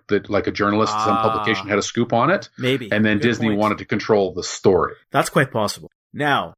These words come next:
Speaker 2: two other things. Let's talk about this trilogy. What do you think it's going to be about is one question. What do you think Disney will go into? What would you like it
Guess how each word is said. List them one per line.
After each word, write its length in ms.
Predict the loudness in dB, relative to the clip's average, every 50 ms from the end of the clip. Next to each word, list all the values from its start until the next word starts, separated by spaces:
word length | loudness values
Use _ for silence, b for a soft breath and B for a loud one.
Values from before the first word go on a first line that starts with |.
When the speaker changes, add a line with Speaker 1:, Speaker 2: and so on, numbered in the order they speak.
| _ _
Speaker 2:
two 180 | -6 -2 0 0
other 140 | 0 0
things. 520 | -2 -4 -6 -8 -8 -10 -12 -12 -12 -14 -12 -8
Let's 200 | -8 -8 -4 -2
talk 240 | 0 0 0 -2 -4
about 180 | -8 -10 -8
this 120 | -10 -10 -10
trilogy. 420 | -6 -6 -4 -4 -6 -8 -12 -18 -14 -6
What 220 | -4 -4 -4 -4 -4
do 100 | -2 -2
you 80 | -2
think 380 | -2 0 -2 -4 -4 -4 -8 -14 -20 _ _ -8
it's 200 | -8 -6 -6 -4
going 180 | -2 -2 0
to 60 | 0 0
be 120 | 0 0
about 440 | 0 -2 -2 -4 -6 -6 -8 -12 -18 -20 -20 _ _ -12
is 160 | -10 -6 -4
one 180 | -4 -4 -2
question. 300 | -2 -4 -4 -4 -4 -6
What 120 | -8 -8 -8
do 80 | -8
you 60 | -10 -10
think 460 | -6 -4 0 0 0 0 -2 -8 -16 -20 _ _ _ -8
Disney 420 | -6 -2 -2 -2 -2 -2 -2 0
will 140 | 0 0 0
go 260 | 0 0 0 0 -2
into? 440 | -2 -6 -8 -10 -10 -10 -12 -12 -12 -4
What 240 | -2 0 0 0
would 160 | 0 -4 -4 -4
you 80 | -4
like 320 | -2 2 2 2 2 2 -2
it 300 | -4 -4 -6 -10 -16